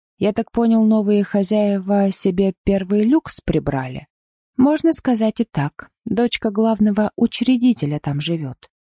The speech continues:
«Одна?» «С личной прислугой и охраной», поспешно роняет Ольга. «Даже так?» усмехаюсь я. «Больная?»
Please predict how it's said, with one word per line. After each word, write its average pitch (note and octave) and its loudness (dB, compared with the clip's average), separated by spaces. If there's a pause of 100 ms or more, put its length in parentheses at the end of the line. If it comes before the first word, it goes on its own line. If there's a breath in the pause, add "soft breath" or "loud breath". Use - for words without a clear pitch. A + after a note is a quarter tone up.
«Одна?» D3+ 0 (500)
«С - -8
личной F3+ 2
прислугой F3+ -2
и - -4
охраной», G3 -2 (240)
поспешно F3 -2
роняет G#3 -2
Ольга. E3 -4 (520)
«Даже D#3 -2
так?» A#3 -4
усмехаюсь C#3+ -4
я. C3+ -10 (100)
«Больная?» G#3+ 2